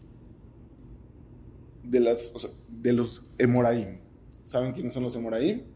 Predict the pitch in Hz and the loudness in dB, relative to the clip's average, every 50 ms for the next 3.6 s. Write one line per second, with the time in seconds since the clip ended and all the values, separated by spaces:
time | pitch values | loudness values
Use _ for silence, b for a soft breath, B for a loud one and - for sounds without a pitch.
0 | - - 113 113 104 - - - - - B B B B B B B B - 127 | -20 -14 -10 -10 -10 -10 -10 -18 -20 -20 B B B B B B B B -2 0
1 | 127 135 131 135 135 135 135 160 185 180 180 185 208 - - - - - - - | 2 2 2 2 4 4 6 6 6 4 4 0 -4 -8 -12 -18 -20 -20 -20 -20
2 | - - - - - - - - - - 151 147 151 156 156 151 - - 147 135 | -20 -20 -20 -20 -20 -20 -20 -16 -8 -4 -2 0 2 4 2 2 0 -2 -8 -8
3 | - 135 127 135 147 156 175 - 339 - - | -6 -4 -2 2 2 2 2 2 -2 -6 -12